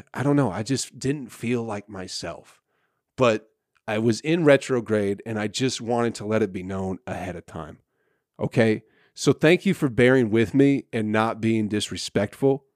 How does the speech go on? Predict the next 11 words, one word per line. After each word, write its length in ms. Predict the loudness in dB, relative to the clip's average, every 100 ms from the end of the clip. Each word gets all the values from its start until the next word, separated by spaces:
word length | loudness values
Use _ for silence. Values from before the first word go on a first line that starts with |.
| _ _ _ _ _ _ _ -6
because 800 | -4 0 2 2 0 -6 -12 -18 _ _ _ _ _ _ _ _ -2
we 180 | 2
don't 200 | 4 2
need 200 | 2 0
to 120 | -2 -4
do 240 | -2 -2
that 280 | -4 -10 -16 _ _ _ _ _ _
here 500 | 2 4 2 -2 -16 _ _ _ _ _ -4
on 160 | 0
this 200 | 0 -2
podcast. 800 | -4 -4 -6 -10 -14 -14 -18 -20